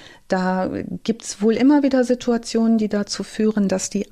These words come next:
Anna Lundin, die Mutter, eine Nachbarin aufsucht und die später sagt, die kam immer wieder zu mir mit, äh, Schnitten im Gesicht oder mit Beulen. Einmal war ihr linkes Bein so geschwollen, dass sie gedacht haben, dass sie, ähm,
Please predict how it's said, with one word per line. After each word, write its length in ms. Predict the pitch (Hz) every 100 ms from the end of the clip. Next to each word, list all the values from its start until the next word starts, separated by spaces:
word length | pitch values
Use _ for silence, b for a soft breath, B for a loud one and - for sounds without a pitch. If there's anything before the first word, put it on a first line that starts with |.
| -
Anna 320 | 247 226 190
Lundin, 720 | 185 180 185 180 180 196 226
die 160 | 208 190
Mutter, 540 | 190 196 220 214 220 -
eine 220 | 196 196
Nachbarin 580 | 202 240 - 202 202 185
aufsucht 720 | 185 185 - - 196 214 -
und 200 | 202 196
die 240 | 196 196
später 460 | - - 202 202 202
sagt, 320 | 202 202 - B B B B -
die 80 | 208
kam 240 | 226 226
immer 300 | 254 254 240
wieder 220 | 233 220
zu 200 | 220 -
mir 240 | 214 208 202
mit, 300 | 202 - -
äh, 60 | 196
Schnitten 640 | - 220 220 - 180 175 -
im 220 | - 170
Gesicht 500 | 170 165 165 - -
oder 160 | 190 190
mit 200 | 190 185
Beulen. 640 | 175 190 196 202 180 170
Einmal 320 | 170 190 190 185
war 160 | 196
ihr 100 | 208
linkes 400 | 202 202 208 196
Bein 300 | - 196 214
so 180 | 196 190
geschwollen, 640 | 170 - - 170 170 170 170
dass 180 | 160
sie 100 | 165
gedacht 400 | 175 165 160 -
haben, 240 | 180 170 170
dass 240 | 170 -
sie, 240 | 175 165 165 B B B B -
ähm, 480 | 165 - - 151